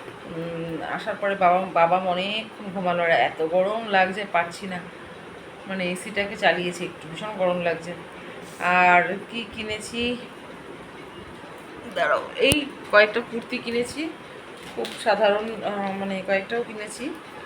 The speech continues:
এরকম একটা কুর্তি কিনেছি, এই যে সবসময় রাফ ইউজ করি আমি,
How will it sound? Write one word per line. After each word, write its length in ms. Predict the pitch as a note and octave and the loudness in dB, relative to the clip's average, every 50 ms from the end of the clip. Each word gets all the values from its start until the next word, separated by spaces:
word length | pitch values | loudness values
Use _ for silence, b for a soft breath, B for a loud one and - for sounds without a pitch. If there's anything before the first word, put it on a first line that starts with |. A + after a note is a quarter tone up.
| - - - - - - - - G3 | -14 -14 -14 -14 -14 -12 -4 -2 0
এরকম 260 | G#3 G#3 G#3 G#3+ A3 A3 A3 | 0 0 0 0 0 0 0
একটা 120 | A3+ A3 - | 0 -2 -4
কুর্তি 240 | A3+ G#3+ G3 - A3+ G3+ G#3 | -6 -10 -10 -10 -10 -8 -8
কিনেছি, 320 | G3+ G#3 G#3+ G#3+ G#3+ A3+ A#3 G#3+ | -6 -6 -6 -6 -6 -6 -4 -4
এই 60 | G#3 G3 F#3 | -4 -4 -2
যে 80 | A3 B3 C4 - G#3+ | -2 -2 -4 -4 -6
সবসময় 380 | G3+ F#3 - - G#3+ G#3+ G#3+ | -10 -10 -10 -8 -4 -2 2
রাফ 220 | G3+ G3 F#3 F#3 - G#3+ | 4 4 2 2 -2 -6
ইউজ 180 | A3 A3 G#3+ - - - - | -6 -6 -8 -8 -10 -8 -8
করি 180 | G3+ G3+ G3+ G#3 G3+ | -6 -6 -4 -4 -4
আমি, 120 | G3 G3+ | -4 -6